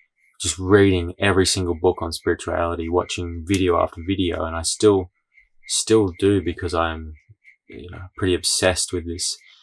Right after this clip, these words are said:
this topic. But lately I've just been just letting go. And what I mean by that is not, is just sitting in,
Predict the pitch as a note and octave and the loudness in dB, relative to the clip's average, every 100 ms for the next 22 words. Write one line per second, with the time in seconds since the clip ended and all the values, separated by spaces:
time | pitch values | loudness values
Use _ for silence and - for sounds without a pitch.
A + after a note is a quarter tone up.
0 | _ _ _ E2+ - - F#2+ F2 E2+ - | _ _ _ -10 -6 0 0 0 -6 -10
1 | _ _ _ _ _ _ _ - - - | _ _ _ _ _ _ _ -8 0 0
2 | - F#2+ - F2+ F2 E2 D#2 F2 - F2 | 4 4 4 2 0 0 -2 -6 -6 -6
3 | E2 D#2 - _ _ _ _ _ _ _ | -6 -8 -16 _ _ _ _ _ _ _
4 | _ _ _ _ - _ _ _ _ _ | _ _ _ _ -20 _ _ _ _ _
5 | _ _ _ _ _ _ _ _ - - | _ _ _ _ _ _ _ _ -4 0
6 | F#2 F2+ F2+ E2+ F2 F2 E2 D#2+ _ _ | 2 2 0 -2 -2 -2 -4 -10 _ _
7 | _ _ _ - D#2+ D#2+ D#2+ - F#2 F2 | _ _ _ -10 -10 -10 -14 -2 2 2
8 | F2 F2 F2+ E2+ E2 E2 E2 D#2+ D#2+ - | 2 0 2 2 0 0 0 -2 -6 -8
9 | - - _ - F#2 F2+ - - _ _ | -10 -14 _ -12 -4 -2 -4 -8 _ _
10 | _ _ _ _ _ _ _ _ _ _ | _ _ _ _ _ _ _ _ _ _
11 | _ _ _ - _ - _ F#2 - G2 | _ _ _ -20 _ -20 _ -6 0 2
12 | - G#2+ G#2 F#2+ F2+ F#2 F2+ E2 | 4 4 2 0 -2 -2 -2 -4